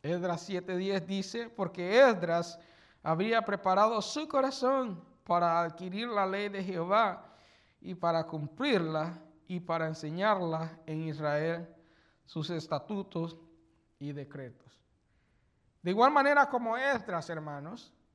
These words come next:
siendo nosotros escribas, en este tiempo de tesoros nuevos, debe existir en nosotros la predisposición como Esdras,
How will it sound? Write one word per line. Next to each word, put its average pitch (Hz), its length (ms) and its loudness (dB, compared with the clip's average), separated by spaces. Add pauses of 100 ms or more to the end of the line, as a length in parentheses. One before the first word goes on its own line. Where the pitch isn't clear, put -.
(760)
siendo 285 400 0
nosotros 269 500 -2
escribas, 214 960 -4 (1300)
en 175 140 -4
este 269 340 0
tiempo 247 480 0
de 196 120 -2
tesoros 247 680 0
nuevos, 233 840 -2 (1080)
debe 269 400 6
existir 285 460 -6
en 277 100 2
nosotros 262 460 0
la 233 280 4
predisposición 269 1120 4
como 196 300 0
Esdras, - 680 -2